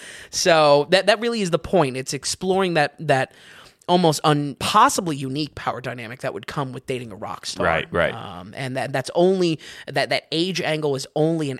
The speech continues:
Speaker 1: accent note to that. Uh, once again, though, this dicey age angle is an underlying theme to a lot of scenes, however. Priscilla is depicted to be a child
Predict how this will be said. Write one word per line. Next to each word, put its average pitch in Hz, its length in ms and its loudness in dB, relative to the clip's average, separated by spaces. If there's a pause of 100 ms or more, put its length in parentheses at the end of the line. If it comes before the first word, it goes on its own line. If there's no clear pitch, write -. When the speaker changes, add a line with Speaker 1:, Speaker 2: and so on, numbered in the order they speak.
Speaker 1:
accent - 540 -4
note 107 300 -16
to - 120 -14
that. - 420 -18 (560)
Uh, 117 220 -6
once 165 220 2
again, 185 220 2
though, 151 120 2
this 147 200 -2
dicey 214 540 0
age 170 280 0
angle 151 500 2
is 135 460 -4
an 139 280 -6
underlying 185 560 -2
theme 117 600 -16
to 165 200 2
a 185 40 4
lot 135 260 0
of 156 60 -6
scenes, 233 500 -2
however. - 560 -10 (360)
Priscilla 247 380 4
is 165 220 4
depicted 175 420 0
to 151 120 -4
be 139 180 -6
a 131 100 -4
child 151 760 0